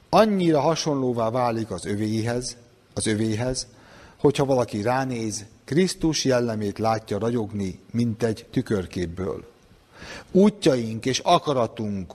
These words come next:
úgy változnak át napról napra Krisztus útjává, útjaivá és akaratává,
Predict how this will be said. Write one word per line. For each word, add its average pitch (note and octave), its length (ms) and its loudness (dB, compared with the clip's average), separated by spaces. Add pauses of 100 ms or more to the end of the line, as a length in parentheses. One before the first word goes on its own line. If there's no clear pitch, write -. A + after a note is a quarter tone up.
úgy F#3+ 200 2
változnak E3+ 640 2
át C3 200 0
napról D#3+ 480 4
napra C3+ 420 -2
Krisztus - 560 0
útjává, A2+ 840 0
útjaivá A2 800 -2 (300)
és C3+ 180 -2
akaratává, A2 1000 -2